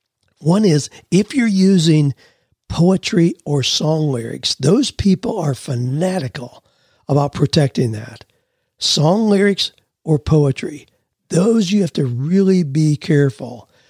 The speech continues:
But just in regular text, if I go back and look, find something in Seven Habits of Highly Effective People by Stephen Covey, I can use a sentence out of there without any problem. If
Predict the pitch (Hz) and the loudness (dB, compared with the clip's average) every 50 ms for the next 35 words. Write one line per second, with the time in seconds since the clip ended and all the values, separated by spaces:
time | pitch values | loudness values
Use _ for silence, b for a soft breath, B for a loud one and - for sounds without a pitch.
0 | _ _ _ 160 139 120 175 262 247 - - 233 196 170 160 151 165 175 190 165 | _ _ _ -4 -2 2 2 0 0 0 0 0 2 2 2 2 2 2 2 2
1 | 143 165 139 139 131 120 - - - 202 156 117 - - 151 - 160 165 170 175 | 0 0 0 0 -2 -2 -2 -2 0 0 -2 -2 -4 -8 -6 -2 -2 -2 -2 0
2 | 160 156 165 156 143 - 143 120 B B B B B B B - 156 139 - - | 0 2 2 0 0 0 -2 -4 B B B B B B B -6 -4 -4 -4 -2
3 | - 160 151 151 - - 147 135 - 139 135 123 - - 156 143 143 135 131 139 | 0 0 2 2 2 0 0 0 0 -2 -2 -2 0 0 0 2 2 2 2 0
4 | 131 131 - - 127 110 127 131 131 123 120 120 113 - 123 104 - - - - | 0 -2 -2 -2 0 0 2 2 2 0 -2 -4 -6 -8 -8 -10 -10 -8 0 2
5 | 202 196 143 127 117 127 123 120 - - - 147 139 135 120 117 - 151 143 135 | 2 2 2 -2 -6 -6 -4 -4 -4 0 0 0 0 0 -2 0 0 0 0 0
6 | 117 120 113 104 B B B B B B 180 214 - - 214 165 156 151 151 180 | -2 -6 -12 -14 B B B B B B -6 -4 -2 0 0 2 2 4 4 4
7 | 202 196 156 135 120 117 110 - - B B B B B B B B 135 131 - | 4 4 2 0 0 -4 -6 -8 -12 B B B B B B B B -6 -2 0
8 | - 160 156 - 135 - - 143 131 120 123 117 127 123 127 117 123 - 160 143 | 0 0 0 0 -4 -4 -2 -2 -2 -2 -4 -6 -6 -8 -6 -8 -2 0 0 2
9 | 139 135 131 123 - - 143 131 120 107 110 - 113 - _ _ _ _ _ _ | 2 0 0 -2 -2 -2 -2 -2 -2 -4 -8 -14 -18 -20 _ _ _ _ _ _
10 | _ - 208 262 269 - - | _ 2 2 2 2 0 -4